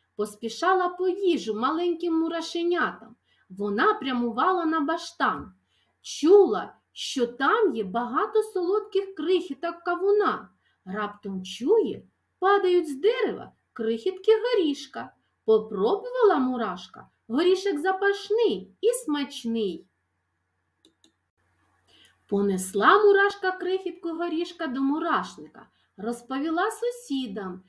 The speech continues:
«Біжимо, мурашки, по горішки!» Зібралися мурашки в дорогу. А дітки мурашині їдять крихітку, що принесла мама, діляться з товаришами.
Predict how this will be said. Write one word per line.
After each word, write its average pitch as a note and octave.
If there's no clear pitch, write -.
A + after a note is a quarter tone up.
«Біжимо, G#4+
мурашки, E4
по F4
горішки!» A#4
Зібралися E4
мурашки C4+
в C#4+
дорогу. G3+
А G3+
дітки D4
мурашині G#3+
їдять G#3
крихітку, B3+
що A#3+
принесла B3+
мама, G3+
діляться A#3+
з E4
товаришами. D#4+